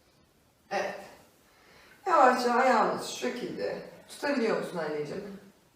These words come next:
Evet. Evet, böyle birazcık esnetelim. Dizi aşağı doğru bırakalım.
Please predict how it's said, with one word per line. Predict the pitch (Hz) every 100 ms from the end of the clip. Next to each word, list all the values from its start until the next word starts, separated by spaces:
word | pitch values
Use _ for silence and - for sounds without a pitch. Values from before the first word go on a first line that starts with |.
| _ _ _ _ _ _ -
Evet. | - 175 - - - _ -
Evet, | - -
böyle | 508 440 294
birazcık | 240 226 196 208
esnetelim. | 208 185 - -
Dizi | 339 311
aşağı | 269 262 226 190 175
doğru | 151 -
bırakalım. | - - 185